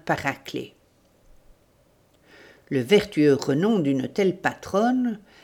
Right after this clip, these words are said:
valut à Scolastique une enfance exemplaire. Elle passa son bachot avec mention,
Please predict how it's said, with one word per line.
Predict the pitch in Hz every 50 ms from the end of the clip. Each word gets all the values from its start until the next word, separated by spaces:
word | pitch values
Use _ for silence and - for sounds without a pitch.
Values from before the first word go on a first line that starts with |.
| - - - - -
valut | 135 170 214 240 247 247 226 -
à | - 127 123
Scolastique | - - - - 214 156 135 123 - - - - - 196 202 208 208 - - -
une | 147 143 139
enfance | 127 127 - - - 185 185 190 170 - - - -
exemplaire. | 175 160 147 135 - 156 135 127 - - - 185 165 135 123 123 - 110 - - - - _ _ _ _ _ _ - _ _ - _ _ _ _ -
Elle | 147 135 131 -
passa | 233 233 226 - - 160 131 -
son | - - 196 185
bachot | 165 147 131 - - - - - 139 127 - -
avec | - 151 123 131 123 - -
mention, | 160 160 165 156 - - - - 254 269 330 349